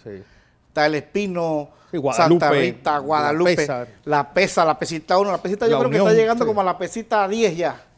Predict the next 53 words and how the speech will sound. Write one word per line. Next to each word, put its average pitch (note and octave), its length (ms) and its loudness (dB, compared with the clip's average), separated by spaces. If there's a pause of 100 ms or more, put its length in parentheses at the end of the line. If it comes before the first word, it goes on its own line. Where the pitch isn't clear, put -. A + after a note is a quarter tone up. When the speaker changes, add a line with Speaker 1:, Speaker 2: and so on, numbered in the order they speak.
Speaker 1:
<laughs> - 280 -12
Speaker 2:
Pesita G3+ 340 0
uno, G#3+ 160 2
Pesita F#3+ 280 -4
dos, G3+ 100 0
Pesita G3 200 -4
tres, G3+ 100 0
Pesita G3 180 -4
cuatro, G#3 240 -2
Pesita F#3 320 -4
diez. D#3+ 260 -10 (420)
Entonces E3+ 420 -6
esas G#3+ 200 -2
son A3 160 2
una A3+ 160 0
de A3 100 2
las F3 140 0 (160)
cosas F3+ 200 -2
Speaker 1:
Es - 20 6
que A#3+ 100 2
Speaker 2:
que E3+ 80 -4
Speaker 1:
también G3 300 2
Speaker 2:
nosotros C4+ 260 -6
Speaker 1:
el F3 120 2
gran B3 180 4
Speaker 2:
necesitamos B3 60 -4
Speaker 1:
problema A3+ 260 2
es G3+ 60 -4
Speaker 2:
luchar. A#3 140 -2
Speaker 1:
que - 160 -10 (680)
Chorrera, F#3 400 0
¿qué G#3 80 -2
le G3 60 2
está F#3 160 0
brindando F3+ 400 -4
a - 20 -10
sus D3 140 -6
habitantes? B2 540 -4
Si C3 220 -12 (920)
los D3+ 200 2
estudiantes E3+ 540 0
vienen E3+ 240 0
a D3 40 -4
estudiar B2+ 280 -6
a - 20 -14
Panamá, A2+ 380 -14 (560)
los C#3+ 180 -4
enfermos E3+ 360 0
vienen F3 280 -2
a C#3 80 -6
curarse C3+ 320 -6
a - 20 -12
Panamá. A2 360 -14